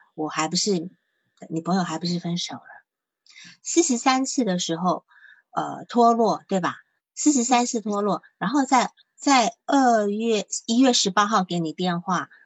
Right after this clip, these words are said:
二月四号开始第四十四次的咨询，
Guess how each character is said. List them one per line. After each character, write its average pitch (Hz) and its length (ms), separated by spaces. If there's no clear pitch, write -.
二 247 160
月 220 260
四 208 300
号 185 180
开 185 260
始 147 300
第 175 220
四 - 240
十 170 120
四 160 220
次 - 200
的 143 140
咨 160 200
询， - 280